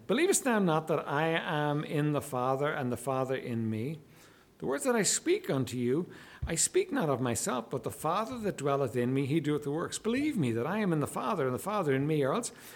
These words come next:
believe me for the very work's sake. Verily, verily, I say unto you,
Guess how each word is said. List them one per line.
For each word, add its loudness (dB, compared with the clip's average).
believe -2
me 4
for -4
the 2
very 4
work's -2
sake. -6
Verily, 4
verily, 4
I 2
say 2
unto 0
you, -4